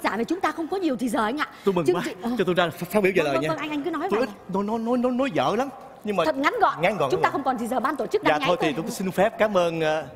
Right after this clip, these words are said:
Speaker 2: dạ, cảm ơn anh đạo diễn David Tèo, anh ngồi dưới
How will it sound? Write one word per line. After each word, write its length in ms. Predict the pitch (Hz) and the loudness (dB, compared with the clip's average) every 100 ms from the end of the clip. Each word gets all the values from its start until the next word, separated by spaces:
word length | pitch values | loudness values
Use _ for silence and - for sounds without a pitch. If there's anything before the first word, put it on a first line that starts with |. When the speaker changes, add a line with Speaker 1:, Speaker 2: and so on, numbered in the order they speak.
| - | -10
Speaker 2:
dạ, 240 | 123 123 117 - - - | -2 0 -2 -8 -20 -12
cảm 160 | - 214 | -4 0
ơn 100 | 196 | 2
anh 160 | 180 160 | 2 2
đạo 160 | 135 135 | 2 2
diễn 280 | 135 147 214 185 - - - - - - - | 0 0 -4 -12 -20 -20 -20 -20 -20 -16 0
David 240 | 185 185 - | 0 0 2
Tèo, 260 | 151 135 120 - - - - | 2 2 -2 -8 -6 -4 0
anh 240 | - - | 2 2
ngồi 80 | 151 | 2
dưới 120 | 135 | 0